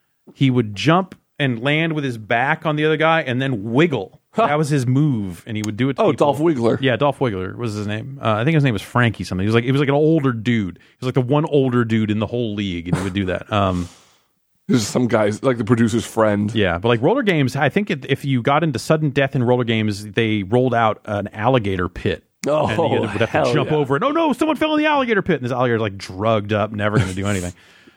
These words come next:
Speaker 1: Um,
Speaker 2: Do you think that was reflected in the pinball table?
Speaker 1: Uh, no, not especially well. I can tell you with some authority that it, w-, that it was not. Um,
Speaker 2: What defunct media property would, do you want to turn into a pinball table?
Speaker 1: Max Headroom.
Speaker 2: Okay.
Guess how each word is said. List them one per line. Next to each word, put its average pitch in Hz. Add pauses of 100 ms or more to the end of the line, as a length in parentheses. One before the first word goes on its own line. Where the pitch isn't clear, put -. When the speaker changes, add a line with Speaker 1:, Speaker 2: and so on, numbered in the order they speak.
(180)
Speaker 1:
Um, 90 (160)
Speaker 2:
Do -
you 117
think 117
that 117
was 113
reflected 117
in 113
the 110
pinball 120
table? 127 (240)
Speaker 1:
Uh, 110
no, 104
not 110
especially 95
well. 85 (380)
I -
can 110
tell 104
you 85
with 92
some 107
authority 82
that 87
it, 98
w-, 101
that 90
it 90
was 90
not. 90 (100)
Um, 90 (180)
Speaker 2:
What 165
defunct 175 (160)
media 147
property 135
would, 117
do 160
you 240
want 120
to 123
turn 127
into 120
a 120 (240)
pinball 135
table? 113
Speaker 1:
Max 107
Headroom. 85 (560)
Speaker 2:
Okay. 110